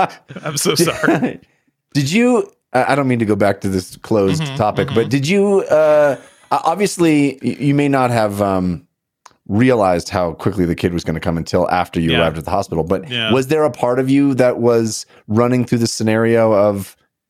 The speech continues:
Speaker 2: the baby arriving in the car as you were driving?
Speaker 1: Oh, absolutely, absolutely. But I was
Speaker 2: What
Speaker 1: also
Speaker 2: were
Speaker 1: fighting traffic and everything. I was like, "Uh, I, I don't know.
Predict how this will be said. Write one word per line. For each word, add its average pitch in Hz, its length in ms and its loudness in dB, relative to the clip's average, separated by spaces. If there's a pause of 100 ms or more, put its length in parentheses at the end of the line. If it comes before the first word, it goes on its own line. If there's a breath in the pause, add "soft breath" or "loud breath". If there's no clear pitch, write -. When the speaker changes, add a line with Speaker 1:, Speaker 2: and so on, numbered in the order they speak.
Speaker 2:
the 95 140 -2
baby 107 340 0
arriving 98 400 2
in 98 100 0
the 95 60 -2
car 98 400 -2
as 92 200 -2
you 101 80 -4
were 98 60 0
driving? 104 480 0
Speaker 1:
Oh, 208 220 0
absolutely, 147 600 -4 (280)
absolutely. 131 560 -8
But 151 120 -2
I 160 100 4
was 156 100 -2
Speaker 2:
What 185 80 2
Speaker 1:
also 175 260 2
Speaker 2:
were - 60 -14 (300 soft breath)
Speaker 1:
fighting 185 340 2
traffic 156 400 0
and 131 80 -8
everything. 147 240 -6
I - 20 -8
was 160 100 -10
like, 185 140 -4
"Uh, 190 40 -4 (220)
I, 180 320 -4 (120)
I 180 40 -2
don't 196 160 0
know. 220 260 2